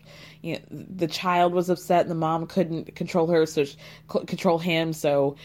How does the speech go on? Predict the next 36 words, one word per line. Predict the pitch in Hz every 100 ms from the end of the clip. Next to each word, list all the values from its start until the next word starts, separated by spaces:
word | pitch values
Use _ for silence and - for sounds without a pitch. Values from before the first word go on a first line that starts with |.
| - -
she, | - 196
like, | 170 160 156
was | 170 -
soothing | 180 170 175
the | 170
baby, | 160 160 156 160
and | 156
then | 143 143
she | 185
took | 185 180
the | -
picture. | - 170 -
You | 269
know, | 262 214
it | 226
was | 196
giving, | - 285 269 269 254 247 233 -
like, | 185 180 175 - - - -
uh, | - -
you | 214
know, | 175
missionary | 175 190 190 208 185 185 185 185
goes | 180 175 170
to | - -
Africa, | 156 - 180 202 185 190 - - - - - - - - - -
you | 190
know, | 185 190 - -
fa-, | 180 196 -
photo | 202 196 196
album, | 190 196 202 202 -
you | 214
know. | 202 208 - - - -
Um, | 190 185 175 170 - - - -
so | - 370
anyway, | 349 339 285 254 - - -
I, | 214 262 - - -